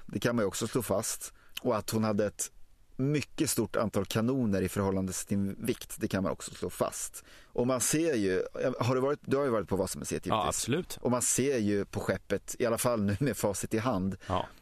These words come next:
Speaker 1: att det är ju en oproportionerlig konstruktion.
Speaker 2: Ja, det är ju otroligt högt.
Speaker 1: Och man kan ju anta att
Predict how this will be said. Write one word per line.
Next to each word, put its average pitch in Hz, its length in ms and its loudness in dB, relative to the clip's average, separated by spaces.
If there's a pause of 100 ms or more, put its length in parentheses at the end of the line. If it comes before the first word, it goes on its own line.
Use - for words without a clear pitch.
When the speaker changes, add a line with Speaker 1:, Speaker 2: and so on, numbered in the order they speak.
(180)
Speaker 1:
att 110 160 -2
det 113 160 2
är 151 220 2
ju 117 140 2
en 107 140 0
oproportionerlig 98 920 0
konstruktion. - 760 -4 (280)
Speaker 2:
Ja, 98 480 2
det 110 60 2
är 101 40 2
ju 98 80 2
otroligt 87 500 0
högt. - 440 -8
Speaker 1:
Och 110 360 2
man 107 140 0
kan 123 120 0
ju 117 60 2
anta 117 680 0
att - 340 -4